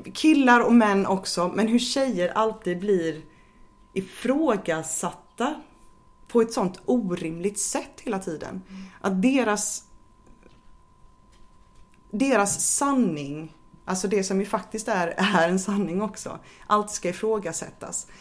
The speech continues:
Speaker 1: Ehm, Uppdrag granskning,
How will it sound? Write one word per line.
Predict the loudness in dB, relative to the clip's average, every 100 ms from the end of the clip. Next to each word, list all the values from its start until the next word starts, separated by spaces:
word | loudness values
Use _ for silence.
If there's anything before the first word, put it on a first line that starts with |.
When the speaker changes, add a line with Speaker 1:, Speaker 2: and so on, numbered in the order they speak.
| -20 -20 -20 -20 -14
Speaker 1:
Ehm, | -6 -4 -2 -2 -4 -6 -10 -12 -14 -20 -20 -20 -20 -20 0
Uppdrag | 0 2 2 2 2
granskning, | 2 4 4 0 0 -6 -2 2 4 2 0